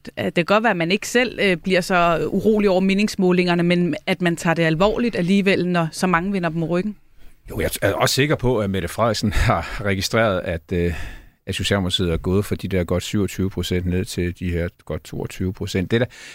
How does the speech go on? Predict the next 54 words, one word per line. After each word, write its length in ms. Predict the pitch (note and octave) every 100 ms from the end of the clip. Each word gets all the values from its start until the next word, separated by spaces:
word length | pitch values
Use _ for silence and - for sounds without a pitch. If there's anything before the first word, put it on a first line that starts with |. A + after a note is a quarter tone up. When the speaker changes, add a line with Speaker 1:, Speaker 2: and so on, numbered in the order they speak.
| -
Speaker 2:
det 60 | B2+
er 40 |
man, 120 | C#3 A#2
det 100 | B2
er 40 |
man 120 | C3+
da 100 | G#2
aldrig 220 | - C3 -
glad 260 | F#2 A2+
for. 260 | - D#2 -
Altså, 200 | E2 F2
det, 420 | - A#2 A#2 A#2
det 60 | A#2+
er 40 |
da 80 | B2
klart. 360 | - A2 A#2+ -
Øh, 240 | - F2+ E2 - - - -
og 220 | F#2+ F2+
jeg 80 | F#2
er 40 |
også 180 | F2 B2
sikker 180 | C3+ B2
på, 160 | -
at 60 | A2
hendes 200 | F#2 F2
analyse 480 | E2+ E2 G#2 C#3+ F#2+
er, 220 | F2 A2+
at, 140 | - E2+ -
øh, 220 | E2 D#2 -
at, 140 | E2+ -
øh, 100 | E2+
bededag, 540 | D2+ G2 C3 G#2 F#2+ - -
øh, 260 | F2 E2+ - A2+
at 160 | - F2
det 80 | G2
har, 120 | F#2 -
det 80 | G2
har 80 | F#2
kostet, 540 | - A#2+ - B2+ F2+
og 200 | D2 D2 - _ -
fagbevægelsen 560 | F2+ A2 G#2 F#2 -
har 100 | F2
mobiliseret, 640 | E2 E2+ F2 E2 - B2+ A2
og 80 |
de 60 | D#2+
har 80 | C2
stået 260 | - G#2
på 80 | A2+
Slotspladsen 800 | G2+ G2+ A#2 - E2+ F#2+ F2 F#2
med, 260 | F2+ F2+ F2 - -
med 80 | F#2+
mange 220 | F2 A2
tusind 340 | - A2+ G#2+
mennesker. 320 | F#2 G#2 -